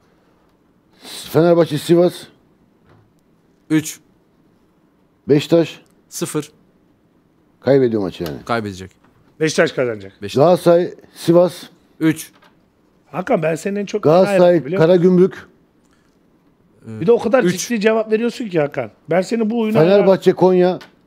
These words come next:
Speaker 3: Duydun mu?
Speaker 2: Deplasman üç.
Speaker 3: Beşiktaş'ı
Speaker 2: Dur.
Speaker 3: yenemeyecekmiş.
Speaker 1: Fenerbahçe Kayserispor.
Speaker 2: Üç.
Speaker 1: Derbi.
Speaker 2: Ee, Fenerbahçe kazanır.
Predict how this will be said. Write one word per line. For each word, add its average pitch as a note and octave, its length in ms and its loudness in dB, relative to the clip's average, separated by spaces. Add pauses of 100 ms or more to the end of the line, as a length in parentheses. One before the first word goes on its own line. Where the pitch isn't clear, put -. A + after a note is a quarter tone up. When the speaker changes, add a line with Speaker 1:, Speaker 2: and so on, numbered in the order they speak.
(1200)
Speaker 3:
Duydun G3 160 -2
mu? C#4+ 60 0
Speaker 2:
Deplasman D3+ 500 -2
üç. D3+ 320 -6 (540)
Speaker 3:
Beşiktaş'ı C#3 440 -10
Speaker 2:
Dur. D#3 40 -6
Speaker 3:
yenemeyecekmiş. D3+ 500 -12 (1120)
Speaker 1:
Fenerbahçe D3+ 460 2
Kayserispor. C#3+ 640 -4 (200)
Speaker 2:
Üç. D3+ 320 -4 (2250)
Speaker 1:
Derbi. B2+ 420 -2 (1160)
Speaker 2:
Ee, A#2 240 -4
Fenerbahçe C#3+ 460 -6
kazanır. C3+ 380 -12